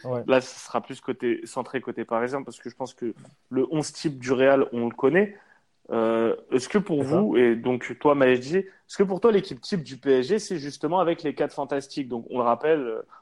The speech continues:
Speaker 2: enfin, Mbappé, euh, Di Maria, Neymar et Icardi.
Speaker 1: Bah, justement, euh, là, je pense que si Tuchel fait ça, aligne les quatre de devant, il va de-, enfin, il va tester quelque chose. Et, euh, et, et, et là, on pourra pas parler de match, euh,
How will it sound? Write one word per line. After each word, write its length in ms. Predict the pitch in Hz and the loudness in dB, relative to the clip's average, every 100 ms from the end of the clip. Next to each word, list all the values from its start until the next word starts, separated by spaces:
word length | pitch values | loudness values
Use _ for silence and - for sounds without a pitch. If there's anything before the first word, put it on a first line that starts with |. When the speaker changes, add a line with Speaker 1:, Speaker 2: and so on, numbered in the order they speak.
| _ | _
Speaker 2:
enfin, 240 | 117 120 | -2 0
Mbappé, 520 | 127 127 139 147 156 - - - | 2 2 2 0 0 -6 -20 -6
euh, 280 | 120 120 123 | 0 0 0
Di 160 | 120 | -4
Maria, 540 | 131 135 131 135 139 151 | 0 0 2 2 2 0
Neymar 560 | 143 131 131 139 139 - | -4 -10 -4 -4 -4 -10
et 140 | 139 139 | -10 -8
Icardi. 520 | 127 139 117 117 101 _ _ _ _ - | -10 -12 -12 -12 -18 _ _ _ _ -6
Speaker 1:
Bah, 180 | 101 123 | -2 -2
justement, 540 | 131 - 156 147 113 - _ - | -4 -6 -4 -4 -6 -10 _ -4
euh, 640 | 120 113 113 110 107 104 - - _ _ 139 | 0 2 4 2 2 -2 -8 -18 _ _ -10
là, 340 | 127 175 165 - 135 | -2 0 -2 -8 -10
je 140 | 123 | -10
pense 260 | 117 156 - | -6 -8 -6
que 80 | 110 _ | -12 _
si 80 | 160 | -12
Tuchel 440 | 151 - 151 123 - | -12 -4 -4 -4 -8
fait 140 | 113 - | -10 -4
ça, 240 | 143 208 - _ - 110 - | -4 -4 -10 _ -18 -14 -6
aligne 300 | 127 143 135 | -6 -4 -6
les 100 | 120 | -4
quatre 160 | 120 | -4
de 80 | 117 | -4
devant, 380 | 113 113 151 202 _ _ _ _ - | -8 -6 -6 -6 _ _ _ _ -10
il 100 | 135 | 0
va 340 | 135 127 127 | 2 4 2
de-, 220 | 123 131 135 127 | 0 -4 -6 -8
enfin, 160 | 131 | -6
il 60 | 120 | -4
va 120 | 120 | -4
tester 400 | - 165 - 180 | -4 -6 -6 -8
quelque 200 | - 151 | -8 -10
chose. 280 | 135 127 113 - | -6 -6 -8 -8
Et, 240 | 113 113 | -4 0
euh, 180 | 113 113 127 | 0 0 -2
et, 200 | 117 - | -8 -6
et, 260 | 127 120 131 | -8 -8 -6
et 40 | |
là, 120 | 165 | -4
on 80 | 190 | -4
pourra 160 | 127 127 | -4 -6
pas 100 | 196 | -4
parler 220 | 175 156 | -4 -6
de 60 | |
match, 220 | 135 135 - | -4 -4 -4
euh, 160 | 135 123 | -2 -2